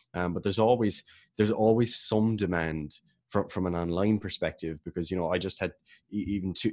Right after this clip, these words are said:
two inquiries there this morning for coaching for nutrition only, because people were like, "Look, I wanna get my nutrition in order." Sure, we can't get to the gym, but I, you know, it's still a time that you can work in your nutrition. Um, a lot of my other clients were still working on home programs, we're working on other goals, all the things that we had discussed.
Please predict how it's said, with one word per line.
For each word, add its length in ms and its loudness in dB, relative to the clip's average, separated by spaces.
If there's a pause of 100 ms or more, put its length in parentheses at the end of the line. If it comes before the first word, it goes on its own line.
two 180 2
inquiries 520 2
there 180 2
this 180 -6
morning 300 2
for 100 -6
coaching 480 0 (200)
for 340 0
nutrition 600 -2
only, 480 -4 (120)
because 240 -6
people 260 -2
were 140 2
like, 160 -2
"Look, 180 -2
I 60 2
wanna 180 -2
get 160 -6
my 80 -6
nutrition 480 -4
in 100 0
order." 280 2
Sure, 340 2 (220)
we 80 -4
can't 200 0
get 140 -4
to 60 -20
the 100 -6
gym, 300 -2
but 120 -4
I, 100 -4 (280)
you 80 0
know, 140 0
it's 140 -6
still 160 0
a 60 -2 (160)
time 200 2
that 100 -4
you 80 -8
can 140 -4
work 180 -2
in 60 -2
your 100 0
nutrition. 480 -6 (400)
Um, 300 -2
a 20 -4
lot 160 2
of 60 -2
my 100 2
other 160 4
clients 380 0
were 60 -6
still 200 0
working 380 2
on 160 -2 (220)
home 260 2
programs, 580 2
we're 80 0
working 320 0
on 80 -2
other 140 0
goals, 400 0
all 140 0
the 120 -8
things 220 -2
that 100 -12
we 120 -6
had 140 -6
discussed. 600 -6